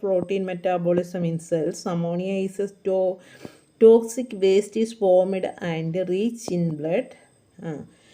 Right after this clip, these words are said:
പ്രോട്ടീൻ മെറ്റാബോളിസത്തിൻ്റെ ഫലമായിട്ട് കോശങ്ങളിൽ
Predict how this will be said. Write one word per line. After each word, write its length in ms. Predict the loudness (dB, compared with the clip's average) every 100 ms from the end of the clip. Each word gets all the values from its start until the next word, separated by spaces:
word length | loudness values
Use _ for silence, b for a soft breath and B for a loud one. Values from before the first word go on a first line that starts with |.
| b b
പ്രോട്ടീൻ 360 | 4 4 4 2
മെറ്റാബോളിസത്തിൻ്റെ 840 | 2 0 2 2 2 0 0 0
ഫലമായിട്ട് 520 | 0 -2 -2 -2 -2 -2
കോശങ്ങളിൽ 840 | 0 0 0 -4 -4 -2 -4 -2